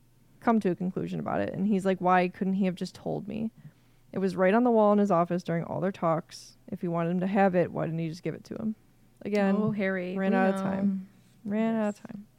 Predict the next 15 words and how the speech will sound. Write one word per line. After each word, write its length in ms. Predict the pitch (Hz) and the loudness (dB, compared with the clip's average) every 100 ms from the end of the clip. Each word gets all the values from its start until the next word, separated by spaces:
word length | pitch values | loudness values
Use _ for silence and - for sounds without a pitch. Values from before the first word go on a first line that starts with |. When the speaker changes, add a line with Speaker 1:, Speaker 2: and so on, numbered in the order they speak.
| _ _ | _ _
Speaker 1:
you 80 | 220 | -6
know? 240 | 220 233 233 _ _ _ - - - - | -2 -2 -4 _ _ _ -20 -20 -20 -6
Even 320 | 254 277 269 | -4 -2 2
Dumbledore, 540 | 220 196 180 175 175 | 4 4 4 2 2
the 80 | 175 | 0
great 440 | 170 190 208 - | 0 2 2 -2
schemer 760 | - - - 202 190 190 190 190 - | -12 -8 0 2 2 2 0 -2 -4
and 160 | 180 175 | -6 -4
planner 680 | - 185 175 175 170 165 175 _ _ - _ _ _ _ _ _ | 0 0 2 0 0 -2 -6 _ _ -20 _ _ _ _ _ _
and 200 | 185 170 | -6 -6
secret 380 | 170 202 175 160 | -6 -4 -4 -2
holder, 540 | 180 175 170 160 180 - _ _ - - - - _ _ _ _ _ _ _ | -2 0 0 0 -2 -6 _ _ -20 -20 -20 -20 _ _ _ _ _ _ _
can't 280 | - 202 - | 0 0 2
control 380 | 196 175 165 143 | -2 0 0 0
time. 360 | - - 202 | -4 -6 -8